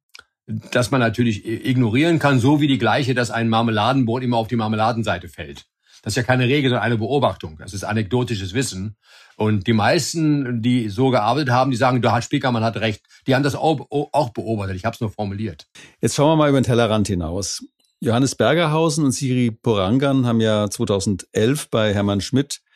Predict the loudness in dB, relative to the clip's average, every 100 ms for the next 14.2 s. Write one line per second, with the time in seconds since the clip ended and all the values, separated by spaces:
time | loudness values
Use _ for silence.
0 | _ _ -2 2 4 2 4 2 2 2
1 | 0 -2 -8 -4 -4 -6 -8 -8 -6 -8
2 | -8 -6 -4 -4 -4 -4 -6 _ _ 0
3 | 2 4 4 2 2 2 0 -4 -4 -6
4 | -6 -8 -6 -6 -6 -10 -14 _ _ _
5 | _ _ -4 0 2 2 2 2 2 2
6 | 0 0 0 2 2 2 0 -2 -2 -2
7 | -4 -4 -4 -6 -4 -4 -4 -6 -8 -10
8 | -16 _ _ -20 -20 -20 _ _ 0 0
9 | 0 2 4 4 2 0 2 2 2 -2
10 | -2 -4 -4 -4 -4 -6 -6 -6 -8 -4
11 | 0 0 0 -8 -20 _ _ _ 0 0
12 | 0 -2 0 2 2 0 0 0 2 0
13 | -2 -4 -4 -2 0 0 0 -2 -4 -4
14 | -4 -8